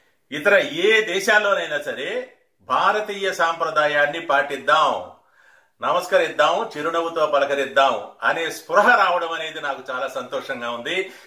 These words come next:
కరోనా రావడం నాకు సంతోషం కాదు, చాలా విచారించదగ్గ విషయం. మీ అందరితో పాటే నేను బాధపడుతున్నాను. దానికి ఎన్నో జాగ్రత్తలు తీసుకోవాలని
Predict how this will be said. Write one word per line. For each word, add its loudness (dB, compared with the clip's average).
కరోనా 4
రావడం 0
నాకు -2
సంతోషం -6
కాదు, -2
చాలా 2
విచారించదగ్గ -2
విషయం. -4
మీ -6
అందరితో -2
పాటే -2
నేను -2
బాధపడుతున్నాను. 0
దానికి 0
ఎన్నో -2
జాగ్రత్తలు 0
తీసుకోవాలని -6